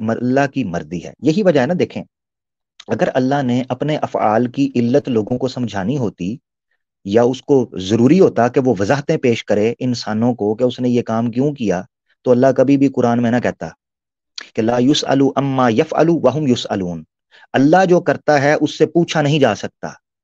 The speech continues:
"वहुम युसअलून", तुम हो सवाली, तुम्हें कटहरे में खड़ा किया जाएगा। "ला युसअलु अम्मा यफ़अलु", अल्लाह के अफ़आल के बारे में सवालात नहीं पूछे जाते।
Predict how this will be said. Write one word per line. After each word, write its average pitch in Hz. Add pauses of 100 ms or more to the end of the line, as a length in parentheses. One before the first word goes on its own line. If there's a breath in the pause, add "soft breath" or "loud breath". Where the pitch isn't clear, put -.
(200)
"वहुम 170
युसअलून", 95 (380)
तुम 254
हो 196
सवाली, 101 (640)
तुम्हें 247
कटहरे 190
में 180
खड़ा 123
किया 104
जाएगा। 76 (720)
"ला 120
युसअलु 170
अम्मा 135
यफ़अलु", 92 (480)
अल्लाह 156
के 180
अफ़आल 127
के 160
बारे 139
में 175
सवालात 139
नहीं 156
पूछे 127
जाते। 92